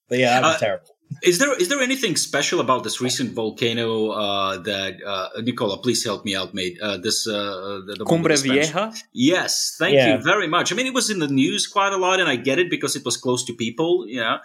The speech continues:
Speaker 2: and we get to observe, uh, you know, the molten lava, you know, approaching the cities.
Speaker 3: Engulfing.
Speaker 2: Yeah,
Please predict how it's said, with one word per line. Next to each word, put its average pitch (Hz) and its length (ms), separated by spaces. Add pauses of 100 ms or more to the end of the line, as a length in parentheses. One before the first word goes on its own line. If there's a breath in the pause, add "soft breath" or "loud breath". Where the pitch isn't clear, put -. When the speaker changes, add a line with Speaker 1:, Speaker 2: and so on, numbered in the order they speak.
(260 loud breath)
Speaker 2:
and 131 260
we 120 60
get 135 180
to 131 140
observe, 117 520 (180)
uh, 110 40
you 117 220
know, 110 120
the 107 80
molten 107 380
lava, 104 360 (300)
you 113 80
know, - 400 (100)
approaching 113 560
the 107 60
cities. 110 500
Speaker 3:
Engulfing. 131 840 (420)
Speaker 2:
Yeah, 131 320